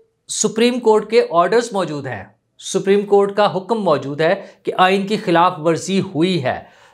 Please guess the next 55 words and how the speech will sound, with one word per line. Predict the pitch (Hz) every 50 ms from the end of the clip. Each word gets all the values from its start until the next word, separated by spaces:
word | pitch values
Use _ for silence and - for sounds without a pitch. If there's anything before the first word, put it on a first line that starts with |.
| _ -
तो | - -
आइन | 147 160 165 175 180
की | 196
खिलाफ | 185 190 165 151 151 147
वर्जी | 151 160 156 156 170
करने | 165 156 139 135 147
वालों | 151 143 139 143 139
के | 143 151
खिलाफ | 139 - 139 139 135 -
कार्रवाई | - 107 98 92 104 113
भी | 135 147 160
हो | 151 131
सकती | - - 120 - - 120
है। | 120 113 113 - - - - - _ _ -
तो | 147
मुझे | 147 160 160 185
तो | 185 196
लगता | 185 175 170 190 190
है |
सदर | 185 - 175 156 175 170
साहब | - 180 175 165
सिर्फ | - - 170 170
अपने | 165 143 - 160 160
लिए | 156 160
सेफ | 156 - - 147 147 147
एग्जिट | 151 135 123 143 151 143
चाहते | - 131 127 - -
हैं। | 151 151 151
ये | 139 143 135
सारा | 139 143 143 139 139
कुछ | 135 - 139 143 - - - _ _ - _ _ -
शोर | - - 151 147 147
शोर | 143 147 156 143
मचा | 131 127 127 131 131 143
के | 143 - 143 147 147 147 - _ _ -
वो | 165
कहीं | 175 185 196 208 208 165
बैठेंगे, | 170 160 160 202 226 220 196 190 196
कोई | 196 - - - 165
बातचीत | 139 147 143 147 147 - 202 196
होगी | 190 180 170 160 175 185 180
और | 143 143 151 139
बातचीत | 120 147 147 151 147 - 165 165 -
में | 170 156
मुमकिन | 143 139 139 135 160 156 160
है | 160 151
उनके | 139 139 127 139
लिए | 135 135 147
सेफ | 156 - - - 143 139 135 135 139
एग्जिट | 123 110 110 - 135 127 127 - _ _ _ _ _ _ - _ _ _ -
की | - 131
कोई | 131 139 117
बात | 104 101 101 98 -
हो | - 92
जाए। | 90 92 92